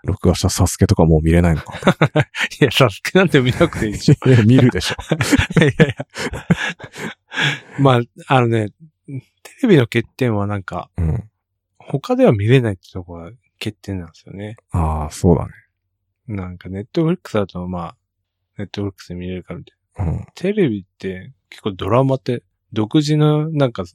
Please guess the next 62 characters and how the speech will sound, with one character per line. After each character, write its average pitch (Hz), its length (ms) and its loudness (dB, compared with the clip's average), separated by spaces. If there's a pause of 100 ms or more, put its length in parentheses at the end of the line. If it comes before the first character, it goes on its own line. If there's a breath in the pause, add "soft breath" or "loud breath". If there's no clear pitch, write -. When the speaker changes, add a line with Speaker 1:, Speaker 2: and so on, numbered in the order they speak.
(520)
Speaker 2:
配 110 160 -6
信 110 200 -6
サ 113 160 -2
ー - 20 -2
ビ 101 100 -14
ス - 160 -18
Speaker 1:
あ 82 460 0
あ、 71 40 -14
そ - 180 -4
う - 60 -4
そ - 100 -12
う 82 40 -10
そ - 160 -14
う。 - 80 -18
Speaker 2:
じ 110 60 -2
ゃ 98 60 -4
な 95 120 -10
い 110 60 -10
と - 140 -8
見 101 120 -4
れ 104 60 -4
な 101 140 -6
い 90 60 -10
と - 100 -20
か。 - 280 -12
Speaker 1:
い - 40 0
や、 95 80 4
だ 95 80 2
か 90 100 0
ら、 78 80 0
ト 95 140 4
リ 98 80 6
た 104 100 4
め 101 120 2
と 98 100 0
ド 90 120 2
ン 90 80 6
ブ 92 60 4
ラ 98 80 4
ザ 90 120 -2
ー - 20 -2
ズ 80 100 -8
も 78 100 -6
見 80 120 0
れ 82 100 4
な 85 100 2
い 76 40 -2
の 71 40 -12
か。 - 220 -12
Speaker 2:
<laughs> - 1120 -2
い 160 40 6
や、 123 40 6
い - 20 -10
ら 117 120 -6 (1000 loud breath)
な 202 80 4
い 220 60 2
で 131 160 6
し - 120 0
ょ。 - 40 8
Speaker 1:
<laughs> - 0 -
い - 20 4
や、 - 40 -4